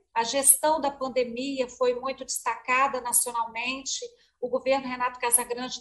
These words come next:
teve condição de atender a quem procurou a rede de saúde. Então, a gente tá com uma condição de organização que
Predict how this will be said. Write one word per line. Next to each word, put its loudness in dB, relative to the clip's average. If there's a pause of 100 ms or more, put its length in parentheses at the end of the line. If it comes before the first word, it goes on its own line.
(160)
teve 0
condição -2
de -4
atender -2
a -2
quem -2 (420)
procurou 6
a 2
rede 0
de 0
saúde. 4
Então, -2
a -2
gente -8
tá 2 (260)
com 0
uma 0
condição 6
de -6
organização 2
que -8